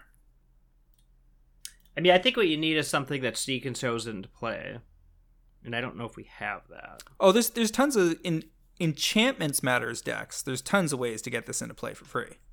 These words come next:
Speaker 2: Like, starting with things like, uh, Academy Rector.
Speaker 1: Okay. Yeah.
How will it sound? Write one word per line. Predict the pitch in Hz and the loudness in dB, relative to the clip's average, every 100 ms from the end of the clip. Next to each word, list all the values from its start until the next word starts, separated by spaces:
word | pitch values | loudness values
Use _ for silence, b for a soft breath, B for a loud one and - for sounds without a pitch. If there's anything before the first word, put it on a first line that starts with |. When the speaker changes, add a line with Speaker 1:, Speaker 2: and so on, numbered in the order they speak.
| - _ _ _ - | -20 _ _ _ -16
Speaker 2:
Like, | 131 | -10
starting | - 139 127 | 6 6 6
with | 120 - | -4 -4
things | 123 123 - | -6 -4 -4
like, | 113 113 - | -4 -6 -12
uh, | 131 123 120 117 113 - - - _ _ _ - | -6 -4 -4 -4 -8 -12 -14 -18 _ _ _ -4
Academy | - 135 120 113 | 2 2 2 -4
Rector. | 113 117 - - _ _ _ b b b b b _ - | -4 -4 -8 -20 _ _ _ b b b b b _ -12
Speaker 1:
Okay. | 120 - - - - _ _ _ _ _ _ _ _ _ _ _ _ | -10 -10 -16 -20 -20 _ _ _ _ _ _ _ _ _ _ _ _
Yeah. | 160 165 139 131 | -2 2 4 2